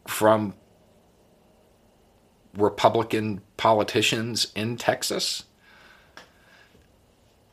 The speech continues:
They are probably painting themselves into a corner without realizing it. Um, they may not understand some of the nuances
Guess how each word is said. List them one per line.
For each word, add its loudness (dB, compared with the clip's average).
They 2
are 6
probably 2
painting 0
themselves -2
into -4
a -2
corner -2
without -4
realizing -14
it. -20
Um, -10
they 0
may 0
not 4
understand -4
some -4
of -4
the -2
nuances 0